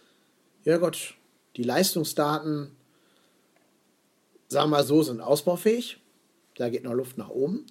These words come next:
Aber er muss ja ein ziemliches Talent sein, das in den letzten Jahren so ein bisschen, äh, ins Stocken geraten ist und jetzt gerade unter Favre eher einen schweren Stand hatte. Könnte ein guter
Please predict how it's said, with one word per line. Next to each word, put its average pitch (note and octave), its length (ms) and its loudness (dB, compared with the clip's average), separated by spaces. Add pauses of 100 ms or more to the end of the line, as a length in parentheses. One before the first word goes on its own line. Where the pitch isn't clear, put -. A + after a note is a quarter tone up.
(440)
Aber C#3+ 160 -4
er C#3 80 0
muss D#3 220 -2
ja D#3 100 4
ein D3 80 -4
ziemliches F3 420 2
Talent D#3 360 2
sein, D#3 400 -2 (120)
das B2+ 200 -8
in C3+ 80 -6
den C3+ 120 -4
letzten C#3 340 -2
Jahren B2+ 360 -4
so A#2 100 -6
ein A#2 120 -6
bisschen, A2 680 -8 (600)
äh, G2+ 200 -12
ins - 100 -8
Stocken B2+ 340 -8
geraten F#2+ 420 -14
ist - 280 -6 (440)
und A2+ 120 -10
jetzt A#2+ 200 -6
gerade C3 380 -2
unter B2+ 220 -6
Favre B2 520 -6
eher G#2+ 380 -6
einen F#2+ 380 -10 (140)
schweren F2 760 -14 (420)
Stand - 400 -12
hatte. D#3 300 -8 (1600)
Könnte F#3+ 560 2
ein C3 320 -8
guter F#3 680 0